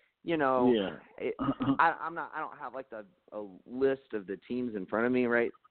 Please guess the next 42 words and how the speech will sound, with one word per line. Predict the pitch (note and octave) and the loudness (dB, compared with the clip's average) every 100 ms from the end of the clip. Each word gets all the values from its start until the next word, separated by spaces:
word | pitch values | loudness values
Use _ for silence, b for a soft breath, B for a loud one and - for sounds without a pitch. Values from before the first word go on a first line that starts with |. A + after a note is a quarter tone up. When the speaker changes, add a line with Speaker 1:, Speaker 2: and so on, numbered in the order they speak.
| - | -4
Speaker 1:
this | A2+ - | -4 2
second, | C3 C3 C#3 B2 b b b - | 2 2 -2 -6 b b b 2
but | B2 | 4
I'm, | B2+ | 4
like, | B2+ A#2+ _ _ _ _ _ - | -2 -4 _ _ _ _ _ 2
Speaker 2:
Right. | A2+ F2+ | 4 4
Speaker 1:
I'm | F2 | 2
trying | D3 C#3+ B2 | 0 0 -4
to | - | -8
think | - B2 A#2+ | -8 -6 -2
of, | A2 | -2
like, | G2+ A2 G#2+ C3+ | -2 -4 -4 -4
who | B2+ | 0
would | B2 | 0
have, | G2+ G#2+ G#2+ G#2 F#2+ _ _ | 2 4 6 2 -2 _ _
Speaker 2:
<clears throat> | _ _ - | _ _ 2
Speaker 1:
who | D3 - E3+ D#3+ B2+ - F#3 | 2 4 6 6 4 -2 -2
would | F#3+ | 4
have | F3+ D3 | 4 4
the | C3 | 0
need | B2+ C3 C#3+ D#3 - | -4 -4 -6 -6 -8
for | F3 | -6
him, | E3+ E3 E3+ E3+ D#3+ | -4 -4 -4 -6 -4
both, | C#3+ C#3 - - | -2 -2 -4 -6
both | B2 D3+ - | 0 0 0
the | B2 | -6
need | A#2 B2+ C#3+ C#3+ | -4 -2 0 4
for | C3+ | 4
Speaker 2:
Right. | C#3+ | 4
Speaker 1:
him | C#3 C#3 C3+ - B2+ | -2 -4 -8 -10 -6
and | B2+ B2 A#2+ - _ - | -4 -4 -6 -18 _ -2
ha-, | C3+ | 0
would | C3+ B2+ | 2 4
have | C3 | 4
a | B2 | 4
Speaker 2:
I | |
think | F#3+ | 4
Speaker 1:
good | C3 | 4
Speaker 2:
he'd | A#2 | 6
Speaker 1:
enough | A#2+ A2+ | 4 2
Speaker 2:
fit | A2+ | 2
Speaker 1:
record | E3+ B2 | 4 2